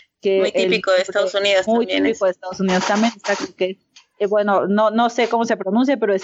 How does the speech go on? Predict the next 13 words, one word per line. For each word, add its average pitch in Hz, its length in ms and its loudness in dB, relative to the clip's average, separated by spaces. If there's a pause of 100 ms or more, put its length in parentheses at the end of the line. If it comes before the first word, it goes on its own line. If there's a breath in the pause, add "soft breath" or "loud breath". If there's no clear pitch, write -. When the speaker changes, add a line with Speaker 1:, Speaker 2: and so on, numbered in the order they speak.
Speaker 1:
Iya-, 196 300 0 (180)
Iyanla 190 540 2
Van 170 320 0
Sant. 170 440 -2 (320)
Es, 175 360 -4
es 185 180 -2
una 202 200 2
autora, 262 760 2
coach 202 540 -4
de 180 160 0
vida 247 520 0 (360 loud breath)
y 262 320 2
una, 208 640 2